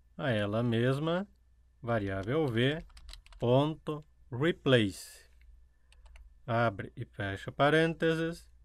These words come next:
e abre e fecha aspas duplas dentro dos parênteses. E dentro das aspas duplas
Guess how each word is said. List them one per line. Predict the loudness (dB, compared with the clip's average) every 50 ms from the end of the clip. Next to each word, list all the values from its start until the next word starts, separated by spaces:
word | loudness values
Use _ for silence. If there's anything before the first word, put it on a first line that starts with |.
| -20 -20 -20 -20 _ -8
e | -4 -2 2 2
abre | 4 4 4 2 0 -2 -10 -14 -14 -12
e | -14 -14
fecha | -12 -10 -8 -6 -6 -6 -6 -6 -2 2 2 4 4
aspas | 2 0 0 2 2 2 4
duplas | 2 0 0 0 -2 -2 -2 -2 -2 -4 -6 -16 _ -20 -20 -20 _ _ _ -20 _ -8
dentro | -4 0 2 2 2 2 0 -2 -2 -2 -2
dos | 0 0 -2 -2 -2
parênteses. | -2 0 2 2 4 4 4 2 2 0 -4 -6 -8 -8 -8 -10 -12 -14 -18 -20 _ _ _ -20 _ _ -20 -20 -20 -20 -20 -20 _ _ _ _ -20 -20 -20 _ -8
E | -6 -6 0
dentro | 2 4 4 4 4 2 -2 -6 -14 -20 -20 -20 _ -20 _ _ _ _ -8
das | -6 -6 -6 -4 -6
aspas | -8 -10 -8 -4 0 0 0 2
duplas | 2 0 0 0 0 0 2 2 2 0 -2 -8 -20